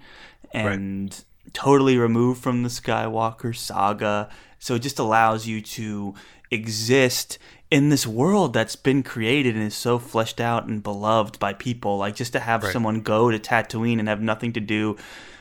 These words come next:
Speaker 2: with Luke Skywalker, it's a nice thing to see, to, to, to, to
Speaker 1: Mm-hmm.
Speaker 2: see all these cool things about Mandalorians, about the Bounty Hunters Guild, and all, all these other things. It's like, these are things that have existed in Star Wars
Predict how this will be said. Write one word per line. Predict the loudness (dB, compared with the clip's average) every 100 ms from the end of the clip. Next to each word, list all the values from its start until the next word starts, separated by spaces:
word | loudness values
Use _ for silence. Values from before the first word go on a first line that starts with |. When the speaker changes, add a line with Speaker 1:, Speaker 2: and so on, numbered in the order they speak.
| -4
Speaker 2:
with | -2 -2 -4 -18 _ _ _
Luke | -4 -4
Skywalker, | 2 4 6 4 0
it's | -4 -2
a |
nice | 0 -2 -4
thing | -4 -4 -4
to | -8
see, | -8 -4 -2 -4 -6
to, | -8
to, | -8 -4 -4
to, | -2 -6
to | -6 -4
Speaker 1:
Mm-hmm. | -2
Speaker 2:
see | 0 2 2
all | 2
these | 0 -6
cool | -10 -8 -6 -4 -6 -10 -20 -20 -20 -2
things | 0 2 0 -4
about | -2 -2 -4 -6
Mandalorians, | -6 -2 0 0 0 2 2 4 2 0 -6 -6
about | -4 -4 -4
the | -8
Bounty | -4 -4 -2 -2
Hunters | 0 0 0 -2
Guild, | -4 -4 -2 -4 -8 -4
and | -4 -2
all, | 0 0 0
all | -2
these | -4 -4
other | -4 -4
things. | -6 -6 -6
It's | -12
like, | -8
these | -4 0 2
are | 2 -2 -4
things | -2 -2 -4
that |
have | -10 -10
existed | -10 -4 -4 -2 -6 -4
in | -6
Star | -2 0 2
Wars | 0 -4 -6